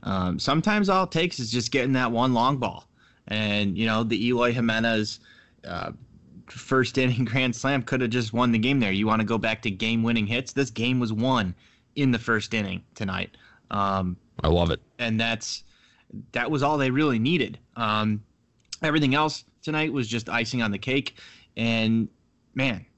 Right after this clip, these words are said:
Speaker 1: uh, they made a <laughs> damn nice cake tonight. It tasted good. Victory tastes sweet. Um, but, yeah, it, it could have been, it could have been a ten, eleven, twelve,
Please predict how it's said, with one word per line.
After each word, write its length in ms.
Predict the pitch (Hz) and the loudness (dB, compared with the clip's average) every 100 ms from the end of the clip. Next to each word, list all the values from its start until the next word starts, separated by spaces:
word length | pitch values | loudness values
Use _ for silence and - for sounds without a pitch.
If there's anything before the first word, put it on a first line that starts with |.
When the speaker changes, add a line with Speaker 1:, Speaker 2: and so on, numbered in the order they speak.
| _ 110 | _ -6
Speaker 1:
uh, 200 | 110 107 | -4 -2
they 160 | 113 | 0
made 220 | 117 117 110 | 2 2 0
a 40 | |
<laughs> 160 | 92 - | -4 -6
damn 340 | 104 151 123 | -2 0 0
nice 240 | 120 110 - | -2 -4 -4
cake 260 | 127 113 | -4 -4
tonight. 220 | - 107 101 | -4 -4 -4
It 80 | - | -2
tasted 360 | 110 104 101 | -4 -4 -4
good. 300 | 110 107 95 - - - | 0 0 0 -8 -12 -6
Victory 340 | 113 110 104 | -4 0 -2
tastes 300 | - 104 - | -2 -4 -4
sweet. 340 | - 104 95 - _ _ - | -2 -2 -2 -8 _ _ -8
Um, 480 | 101 101 98 95 95 - _ _ _ | -4 -2 0 0 -2 -6 _ _ _
but, 240 | - 110 - _ - _ - | -2 -2 -2 _ -20 _ -2
yeah, 240 | 135 113 - | -2 -2 -4
it, 220 | 117 117 | -2 0
it 200 | 120 135 | 0 0
could 160 | 180 170 | 0 2
have 100 | 139 | 4
been, 340 | 156 151 143 | 2 2 0
it 140 | 143 | -2
could 120 | 139 180 | -2 0
have 80 | |
been 80 | 156 | 0
a 60 | 123 | 0
ten, 340 | 110 147 143 | -2 -2 0
eleven, 440 | 131 131 139 131 120 | 0 0 0 0 -2
twelve, 600 | - 139 135 120 113 | 0 2 2 -2 -6